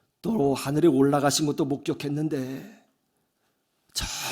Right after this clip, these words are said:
멀리 하늘에 계신 주님께서 여전히 우리와 함께 하시는 걸까?" 그러자 베드로가 답변을 한 거예요. "난 주님께서 부활하셨기 때문에,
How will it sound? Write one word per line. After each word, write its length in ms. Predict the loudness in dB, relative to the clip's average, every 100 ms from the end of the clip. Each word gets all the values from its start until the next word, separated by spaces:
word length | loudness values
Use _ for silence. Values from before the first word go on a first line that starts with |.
| -4
멀리 220 | 0 0
하늘에 360 | 0 0 0 2
계신 300 | 2 0 -2
주님께서 680 | -2 -2 -2 -6 -6 -10 _ _ _ _ _ _ -4 0
여전히 640 | 2 6 8 8 4 -2 -16 _ _ _ _ _ _ _ -16
우리와 300 | -10 -6 -6
함께 240 | -6 -6
하시는 220 | -6 -6
걸까?" 480 | -8 -12 -14 -16 -16 _ _ _ _ _ _ _ _ _ _ _ _ _ _
그러자 320 | -4 -2 -2
베드로가 360 | -2 -2 -2 -4
답변을 380 | -8 -8 -6 -2
한 100 | -4
거예요. 320 | -6 -14 -20 _ _ _ _ _ _ _ 2
"난 280 | 6 6
주님께서 800 | 6 4 6 6 6 4 2 -16 _ _ _ _ _ _ _ _ _ -8
부활하셨기 800 | 6 10 12 12 10 8 6 6
때문에, 600 | 6 8 8 6 0